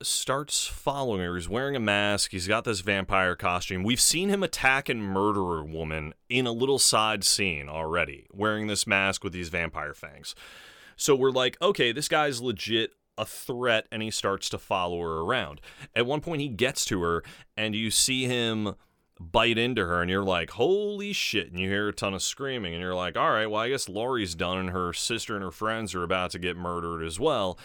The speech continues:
Um, and then we see a, a, a little, you know, the Red Riding Hood costume fall from a tree next to the campfire where her sister and her friends are. And it's like, "Oh, shit."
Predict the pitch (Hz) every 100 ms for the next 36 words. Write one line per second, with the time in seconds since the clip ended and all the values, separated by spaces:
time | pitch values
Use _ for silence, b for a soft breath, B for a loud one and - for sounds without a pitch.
0 | B B B B 104 101 98 90 b b
1 | b b b - 113 139 147 139 - 139
2 | 123 107 110 104 104 - _ - 117 139
3 | 123 117 120 107 95 113 113 110 127 127
4 | 104 101 90 82 - 120 135 - 101 85
5 | 80 - B B _ - - - 131 135
6 | 139 143 110 - - - 135 135 104 87
7 | 87 98 113 - 107 92 113 107 110 -
8 | 90 82 82 82 85 90 85 - 107 -
9 | 95 82 - 107 107 98 85 71 73 _
10 | _ _ _ _ _ _ - 98 92 -
11 | 78 71 107 90 - - - - 98 113